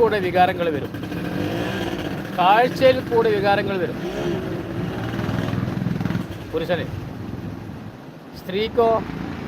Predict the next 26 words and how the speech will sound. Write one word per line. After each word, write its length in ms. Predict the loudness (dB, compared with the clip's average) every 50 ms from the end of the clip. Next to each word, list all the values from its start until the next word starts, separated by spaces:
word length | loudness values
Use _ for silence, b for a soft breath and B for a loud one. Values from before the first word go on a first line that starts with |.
| -6 -6 -6 -6 -6 -6 -8 -8
സ്ത്രീക്ക് 600 | -6 -4 -2 0 2 2 2 0 0 0 2 2 2 2 0 -2 0 4
കേൾവിയിൽ 680 | 6 8 10 10 10 8 6 2 -2 -2 -2 -2 -2 -4 -4 -2
കൂടെയും 440 | 2 6 6 6 6 6 4 4 4 2 -4 -6 -10 -14 -14 -10 -4 2
സംസാരത്തിൽ 600 | 2 2 2 2 2 6 6 6 6 4 0 -8 -4 -2
കൂടെയും 280 | 0 2 2 2 0 0 -4 -10 -12 -8 -8 -8 -8 -6 -6
വികാരം 280 | 0 0 2 0 0 -2
വരും. 140 | -6 -8 -8 -12 -16 -14 -6
അതങ്ങനെ 340 | 0 0 2 2 2 2 0 0
ഫോൺ 100 | 0 0 -2
വിളിച്ച് 160 | -2 -2 -4
ഇങ്ങനെ 160 | -2 0 0 0
വട്ടം 160 | 0 0 -2 -2
കറക്കി 160 | -2 -2 -4 -6 -10
തിരിച്ച്, 200 | -10 -10 -6 -4 -2
അവൾ 100 | -2 -4 -4
തിരി-, 180 | -6 -8 -8 -10 -14 -12 -12
തിരിച്ചില്ല 280 | -10 -8 -6 -2 -2 -2
ഓരോരുത്തര്. 240 | -2 -2 -6 -8 -10 -10 -12 -14 -16 -16 -16 -16 -16 -16 -16 -14 -14 -14 -14 -12 -10 -6
തിരിച്ചാ, 300 | -6 -4 -4 0 0 0 0 0
തിരിച്ചാറ് 400 | -4 -4 -2 0 2 2 2 0 -4 -8 -12 -16 -18 -18 -18 -18 -18 -18 -18 -18 -18 -12 -6
ഇവിടെ, 180 | -2 -2 -2 -2 -4 -6 -2
ഇവിടെ 180 | 0 0 2 4 4
വളച്ചെടുക്കാറ് 600 | 4 2 2 0 -2 -2 -2 0 0 0 2 2 0
എന്താണ്? 200 | 0 0 -2 -2 -4 -6 -6 -4
സംസാരത്തിൽ 360 | -4 -2 -2 -2 -2 -2 -2 -4
കൂടെ 120 | -4 -6